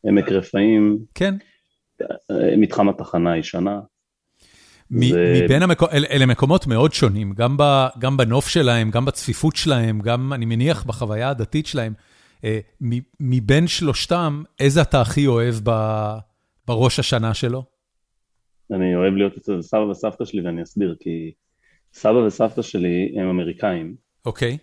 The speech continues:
Speaker 1: אה, ההורים
Speaker 2: מאיפה,
Speaker 1: שלי,
Speaker 2: מאיפה
Speaker 1: ההורים
Speaker 2: בארצות
Speaker 1: שלי
Speaker 2: הברית?
Speaker 1: מ-, הם ניו יורק, הם מ-, מניו יורק. הם,
Speaker 2: אוקיי.
Speaker 1: אה, עלו לארץ ב-, הם עלו לארץ בגיל צעיר, כשכבר קצת אחרי שנולד להם הילד השלישי, יש להם שלושה.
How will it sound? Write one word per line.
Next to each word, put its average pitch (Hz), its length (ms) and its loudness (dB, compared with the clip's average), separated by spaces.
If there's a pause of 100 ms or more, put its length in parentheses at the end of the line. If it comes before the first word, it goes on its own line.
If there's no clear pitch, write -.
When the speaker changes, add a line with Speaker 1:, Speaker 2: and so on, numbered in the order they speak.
(340)
Speaker 1:
אה, 92 40 -6 (500)
ההורים 85 240 -6
Speaker 2:
מאיפה, 110 260 2
Speaker 1:
שלי, 90 200 -4
Speaker 2:
מאיפה 123 280 0
Speaker 1:
ההורים 131 120 4
Speaker 2:
בארצות 117 160 2
Speaker 1:
שלי 190 60 4
Speaker 2:
הברית? - 200 2
Speaker 1:
מ-, - 1300 -6
הם 117 180 2
ניו 131 80 2
יורק, 131 180 -4 (140)
הם 107 140 -2
מ-, 113 220 -2
מניו 117 200 -2
יורק. 127 320 -8 (300)
הם, - 100 -2
Speaker 2:
אוקיי. 95 180 0
Speaker 1:
אה, 95 320 -6
עלו 101 180 0
לארץ 107 480 -2
ב-, 92 120 -8 (1300)
הם 90 60 -8
עלו 107 140 0
לארץ 110 360 0
בגיל 98 200 -6
צעיר, 90 400 -6
כשכבר 85 440 -10 (640)
קצת - 200 -6
אחרי 110 180 2
שנולד 92 420 0
להם 90 260 0
הילד 90 340 -2
השלישי, 87 600 -10 (560)
יש - 140 -14
להם 90 120 -6
שלושה. 87 440 -8